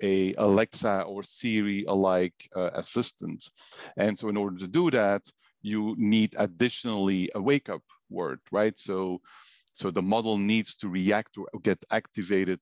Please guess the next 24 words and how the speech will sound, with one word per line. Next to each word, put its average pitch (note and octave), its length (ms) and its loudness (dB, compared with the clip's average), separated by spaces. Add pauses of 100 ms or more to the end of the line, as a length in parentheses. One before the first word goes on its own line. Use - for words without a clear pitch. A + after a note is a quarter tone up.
(120)
once F#2+ 560 -4
you F#2+ 240 -6
say F#2 340 0
that F2 220 -2
particular F#2+ 380 -6
wake-up F#2+ 480 -2
word. F2 240 -10
So G#2 160 -6
what G2 240 -2
you F#2+ 100 -12
could F2 160 -10
do A#2+ 340 2 (400)
is - 140 -6
you G#2+ 80 -6
could - 220 -8
take G#2+ 260 2
that F#2+ 180 2
language A2 480 0
model, F#2+ 440 0 (340)
cut B2+ 180 2
off A2 320 0
the G#2 120 0 (100)
tail A2+ 320 4
end, F#2+ 220 -2